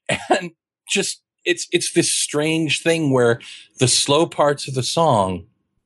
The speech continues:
sort of prepare you for the soaring, screaming saxophone moments. It's like, it's like a roller coaster ride, and you have to just hang on and sing along. It's one of the songs that when I'm, when I'm playing Grand Theft Auto five, it's on the soundtrack.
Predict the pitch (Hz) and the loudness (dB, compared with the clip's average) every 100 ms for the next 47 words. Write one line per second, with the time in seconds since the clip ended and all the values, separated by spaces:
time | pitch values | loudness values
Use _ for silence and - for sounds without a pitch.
0 | _ _ - - 143 131 131 - - 170 | _ _ -8 0 2 2 -2 -10 -2 0
1 | 180 117 92 90 78 _ _ - _ - | 2 0 -4 -12 -16 _ _ -20 _ -2
2 | 139 123 123 - 156 151 143 120 117 - | 0 2 0 0 2 2 2 0 -4 -4
3 | - - 135 151 139 127 117 - 127 127 | -6 -4 0 2 4 4 2 0 0 0
4 | - 127 104 95 90 87 87 - 113 - | -4 -4 0 0 -2 -4 -4 -4 -2 2
5 | 104 - - - - 135 127 104 113 120 | 0 -2 -12 -16 -6 -2 0 2 2 2
6 | 110 - 98 - 95 90 87 87 82 90 | 0 2 0 0 0 2 2 0 -4 -4
7 | 92 - 101 107 107 - - 101 - - | -4 -2 0 0 0 -6 -8 -8 -6 -2
8 | 117 113 110 107 95 95 101 92 - 120 | 2 4 4 2 0 -4 -6 -6 -2 2
9 | 107 95 101 85 82 - - - - - | 2 4 2 0 -8 -16 -20 -20 -20 -2
10 | 123 127 170 170 143 - 147 139 120 120 | 0 2 2 2 0 2 2 2 2 0
11 | 113 131 135 127 117 _ _ 135 156 143 | 2 2 4 2 -2 _ _ 0 2 2
12 | 156 147 131 127 123 117 117 113 117 107 | 0 0 2 2 2 2 0 2 2 2
13 | 101 - 120 92 87 113 - 139 139 127 | 0 0 0 -2 -4 -6 -4 -2 0 0
14 | 104 - 113 107 104 95 - | -2 0 0 0 -4 -8 -8